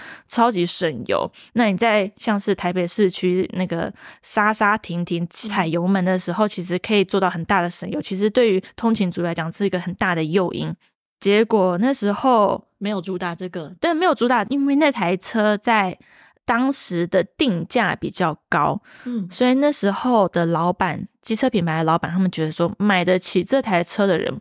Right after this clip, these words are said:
Speaker 1: 不在乎省油。
Speaker 2: 哦。
Speaker 1: 常常是我们广告业在做策略或者在做企划的时候，一个很大的障碍就是，我如果要卖这个商品，我当然是要了解会买它的人想什么。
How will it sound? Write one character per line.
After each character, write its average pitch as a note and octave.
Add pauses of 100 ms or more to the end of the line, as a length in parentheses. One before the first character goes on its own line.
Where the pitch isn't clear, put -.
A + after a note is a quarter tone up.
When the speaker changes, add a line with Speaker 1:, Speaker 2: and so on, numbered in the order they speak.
Speaker 1:
不 E3+
在 F3+
乎 E3
省 C#3
油。 F2+
Speaker 2:
哦。 G#3 (920)
Speaker 1:
常 B3+
常 C#4
是 D#4+
我 A#3
们 F#3 (320)
广 F#3+
告 A3+
业 G#3 (200)
在 G#3
做 G3+
策 F#3+
略 F#3
或 F3+
者 F3+
在 F3+
做 E3+
企 F#3+
划 F3+
的 D#3+
时 E3+
候， D#3+
一 -
个 -
很 -
大 G3
的 - (320)
障 G#3+
碍 F#3+
就 G3+
是， G#3 (280)
我 F#3
如 G#3+
果 D4+
要 B3
卖 B3+
这 A3
个 G3+
商 G3
品， F#3+
我 F3
当 G#3+
然 G3
是 G3+
要 G3 (360)
了 F3+
解 F#3 (280)
会 C#4+
买 F#3
它 G#3
的 G3+
人 D#3+
想 E3
什 -
么。 -